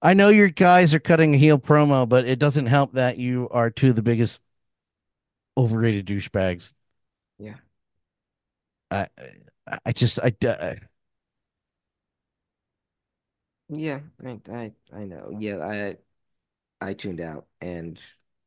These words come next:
Speaker 2: um, why
Speaker 1: I
Speaker 2: they're,
Speaker 1: can't imagine why.
Speaker 2: uh, the, where the, why they're Sting's last match, I'll never fully understand, especially when it's in Carolina and F T R is still alive and breathing.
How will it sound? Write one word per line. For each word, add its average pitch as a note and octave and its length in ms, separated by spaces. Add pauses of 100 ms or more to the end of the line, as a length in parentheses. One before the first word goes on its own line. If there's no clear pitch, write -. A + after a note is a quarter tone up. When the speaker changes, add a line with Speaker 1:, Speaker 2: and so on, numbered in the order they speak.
(220)
Speaker 2:
um, E2 320
why G2 340
Speaker 1:
I G2 220
Speaker 2:
they're, F#2 260
Speaker 1:
can't F2+ 160
imagine E2 400
why. C2 240 (760)
Speaker 2:
uh, D#2+ 320 (240)
the, F2+ 360
where F#2 280
the, E2+ 100
why F#2+ 260
they're F#2 180
Sting's F#2 320
last F2 320
match, D#2+ 560 (100)
I'll D#2 300 (1000)
never E2+ 280
fully E2 340
understand, D#2 520 (720)
especially F2 680
when E2+ 380
it's D#2+ 140
in F2 200 (140)
Carolina F2 680 (520)
and F#2 200
F F#2+ 160
T F#2 180
R F2+ 420
is D#2+ 200
still F#2+ 160
alive E2 480
and D#2+ 100
breathing. D2+ 460